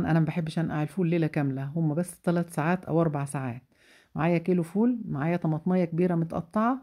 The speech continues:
معايا كوباية فول، آه، مدشوش مغسولة، آه، وما-، وحطيت الفول المدشوش على الفول وع-، والطماطم.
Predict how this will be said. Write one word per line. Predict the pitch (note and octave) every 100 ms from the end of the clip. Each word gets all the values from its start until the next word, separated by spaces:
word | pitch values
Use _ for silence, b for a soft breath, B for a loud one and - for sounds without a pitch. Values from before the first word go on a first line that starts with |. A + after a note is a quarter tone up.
| -
معايا | E3+ D3+ F#3
كوباية | F3+ E3 D3 F#3 A#3 B3+ B3
فول، | - - G3+ A#3+ A#3 _
آه، | E3 D#3+ D#3+ D#3 D#3
مدشوش | E3 D3 - A#3+ B3+ - b b b -
مغسولة، | D#3+ - F3+ F3 G3+ G#3+ _ b b b b
آه، | - D#3+ D#3 D#3
وما-، | E3+ E3 D#3+ D#3+
وحطيت | - D#3+ E3+ - G3+ F#3+
الفول | E3 G#3
المدشوش | F#3+ F3+ E3+ G3 F3
على | D#3
الفول | D#3 G#3+ C4 D4+ - _
وع-، | - D#3 D#3+
والطماطم. | E3 E3 E3+ E3 D3 A#2+